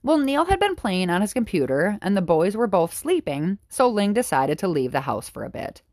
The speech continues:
She said she went to T G I Fridays, and she stayed with her friends there for a couple of hours. She left T G I Fridays around midnight,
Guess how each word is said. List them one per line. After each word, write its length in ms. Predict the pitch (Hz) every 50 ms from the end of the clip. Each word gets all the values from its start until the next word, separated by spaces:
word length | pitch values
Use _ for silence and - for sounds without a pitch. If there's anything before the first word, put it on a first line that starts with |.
| _ _ _ _ _ _ _ _ _ - - _ -
She 160 | - 311 320
said 240 | - - 208 208 -
she 80 | -
went 180 | 269 277 302 -
to 60 | 370
T 200 | - - 277 240
G 120 | 214 247 240
I 100 | 254 277
Fridays, 760 | - - 143 127 123 131 131 127 135 165 196 208 - - - _ -
and 220 | 226 254 254 262
she 140 | - - 294
stayed 340 | - - - 170 165 170 170
with 140 | 175 185 -
her 120 | 214 196
friends 300 | - - 160 151 147 143
there 200 | 147 135 139 147
for 160 | - - 147
a 40 | 147
couple 320 | - - 143 - - 127
of 100 | 127 117
hours. 580 | - - 120 120 - - - - 160 - - - _ _ _ _ _ _ _ _ _ _ _ _
She 220 | - - 233 226
left 320 | 180 165 151 196 247 -
T 140 | - - 302
G 120 | 247 262 233
I 120 | 220 226
Fridays 500 | - - 202 190 185 190 190 190 190 -
around 420 | - 175 165 151 139 139 139 170
midnight, 600 | 208 320 359 254 175 139 127 135 143 - - -